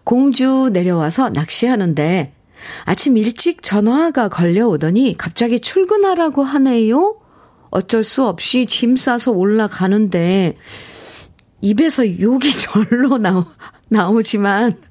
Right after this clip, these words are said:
아유, 아유, 월급 몇만 원 더 받는다는 생각을 위안 삼아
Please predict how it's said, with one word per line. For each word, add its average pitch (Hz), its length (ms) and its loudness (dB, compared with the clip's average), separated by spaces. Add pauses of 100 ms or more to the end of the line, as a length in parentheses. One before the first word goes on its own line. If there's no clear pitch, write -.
(220)
아유, - 220 -2 (800)
아유, 226 480 0 (1120)
월급 233 520 0
몇만 233 440 2
원 262 100 0
더 - 220 -2
받는다는 190 720 0
생각을 175 800 -2
위안 233 360 2
삼아 240 380 0